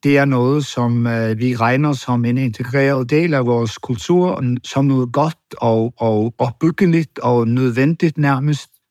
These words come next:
Derfor kunne man tilbage i nullerne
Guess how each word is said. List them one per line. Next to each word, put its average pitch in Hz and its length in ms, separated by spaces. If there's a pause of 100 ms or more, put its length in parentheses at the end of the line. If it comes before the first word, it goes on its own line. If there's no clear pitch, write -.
Derfor 147 340
kunne 160 280
man 123 520 (360)
tilbage 123 580
i 113 420
nullerne 139 680